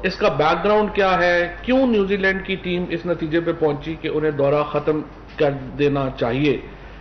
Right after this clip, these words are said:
ये कुछ हकायक जो है वो मैं आपके सामने रखता हूँ। उन्नीस अगस्त दो हज़ार इक्कीस वो पहली तारीख है जबकि एक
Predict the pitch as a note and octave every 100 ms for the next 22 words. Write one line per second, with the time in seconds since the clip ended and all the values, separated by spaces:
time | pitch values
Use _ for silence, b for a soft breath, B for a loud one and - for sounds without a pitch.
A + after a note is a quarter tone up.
0 | B - G3 G3+ B3+ - F#3 D#3+ D#3+ D#3
1 | D#3+ D3 D3 D3 C3+ - C#3 C3 A#2 C3
2 | C3 - C#3 B2+ - - B B B B
3 | - B3 C#4+ E4 E4 A#3 G#3+ A#3 - D3
4 | E3 G3 F3+ F#3 F3+ F3 - G3 - -
5 | - - - D#3 E3+ D#3+ E3+ G#3+ - C#3
6 | C3+ C#3+ - B2+ C3+ - - B B B
7 | B - D#3 F#3+ - F#3+ G3 G3 F3 E3+